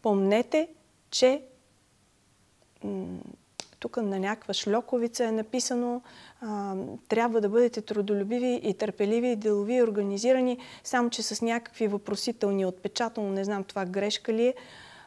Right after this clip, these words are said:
А, ще го получат, а, не само най-малките, но и всички останали ученици в, а, града на Липите. Най-вероятно грешка при отпечатването.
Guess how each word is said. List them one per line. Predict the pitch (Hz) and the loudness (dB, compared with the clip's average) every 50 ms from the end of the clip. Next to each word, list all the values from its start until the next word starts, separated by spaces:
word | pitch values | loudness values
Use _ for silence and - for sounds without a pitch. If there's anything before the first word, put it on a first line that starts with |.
| _ - | _ -12
А, | 240 214 214 208 208 214 214 208 | -8 -4 -2 -2 -2 -2 -4 -4
ще | - - - 277 | -4 0 2 2
го | 247 240 | 2 2
получат, | 220 233 240 254 247 - 247 233 233 - - - | 2 2 2 2 4 4 4 2 2 0 -2 0
а, | 226 220 | 2 2
не | 220 226 240 240 | 2 2 0 0
само | 233 240 226 220 214 | 0 0 0 2 2
най-малките, | 214 208 202 202 202 214 240 254 - - - - 240 | 2 0 0 0 0 0 0 0 -2 -4 -2 0 2
но | 226 214 | 2 2
и | 214 202 | 2 0
всички | 196 - - 240 - - - 220 | 0 -2 -4 -6 -4 -4 -4 -4
останали | 208 - - 220 214 220 214 202 | -4 -4 -4 -2 -2 0 0 -2
ученици | 196 196 - - 202 202 208 214 214 - 226 214 | -2 -2 -4 -4 -2 -2 -2 -2 -4 -4 -2 -2
в, | 202 185 196 202 - - | -2 -2 -4 -6 -6 -6
а, | - 214 214 208 | -4 -2 -2 -2
града | 202 202 190 185 202 208 | -2 -2 -2 -2 -2 0
на | 208 202 196 190 190 - - 202 | 0 0 -2 -2 -4 -4 -2 -2
Липите. | 196 196 190 - 196 190 - 277 285 - - - - - _ - | -2 -2 -2 -4 -2 0 0 0 -2 -2 -10 -20 -20 -16 _ -6
Най-вероятно | 214 170 175 202 202 202 208 208 220 208 | -4 -4 -2 -2 0 0 0 0 -2 -2
грешка | 196 190 202 190 185 - - - | 0 0 0 0 0 -2 -4 -6
при | 196 - - 208 196 190 190 - - | -8 -6 -2 2 2 2 2 0 -4
отпечатването. | 196 185 - - 196 - - 208 185 185 - - 185 185 180 180 - 180 180 | -8 -8 -6 -8 -6 -2 -2 -2 -2 -2 -2 -4 -4 -4 -4 -4 -4 -4 -4